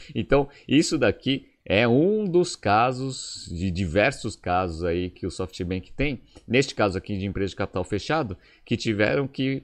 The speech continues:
fazer o ajuste drástico aí no valuation, e isso vai trazer um prejuízo forte aí nas operações. Mas como eu falei pra vocês, e também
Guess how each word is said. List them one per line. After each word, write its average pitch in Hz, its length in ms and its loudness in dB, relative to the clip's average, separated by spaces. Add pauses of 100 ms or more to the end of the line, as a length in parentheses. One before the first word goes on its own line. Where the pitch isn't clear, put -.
fazer 113 240 2
o 127 120 2
ajuste 107 640 -4
drástico 101 600 -2
aí 101 80 -4
no 104 100 -6
valuation, 117 640 -2
e 139 120 -4
isso 127 160 -8
vai 131 100 -2
trazer 113 360 -4
um 113 60 -6
prejuízo 104 560 -4
forte 98 520 -4
aí 98 100 -2
nas 101 180 -6
operações. 110 720 -6 (220)
Mas 240 120 0
como 175 140 0
eu 151 60 4
falei 156 120 6
pra 139 120 2
vocês, 151 480 0 (280)
e - 60 -16
também 135 540 2